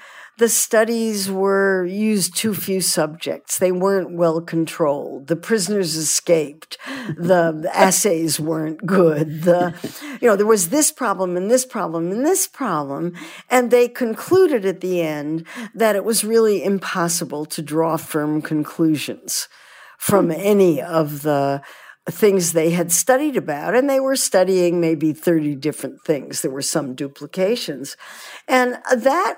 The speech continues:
Speaker 1: really framed the way I thought about nutrition from then on. I've never looked back.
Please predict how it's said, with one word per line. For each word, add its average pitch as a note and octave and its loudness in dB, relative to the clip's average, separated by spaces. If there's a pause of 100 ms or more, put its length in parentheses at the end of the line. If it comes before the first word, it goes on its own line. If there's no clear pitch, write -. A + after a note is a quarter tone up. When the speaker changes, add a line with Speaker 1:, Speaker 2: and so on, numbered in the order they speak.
Speaker 1:
really C4+ 4
framed B3+ 0
the G#3 2
way G#3 2
I G#3+ -2
thought G#3 0
about G3+ 0
nutrition A3 -4
from G#3+ -4
then G#3+ 0
on. C4+ -4
I've D#3 -4
never E3 0
looked F#3+ -4
back. - -2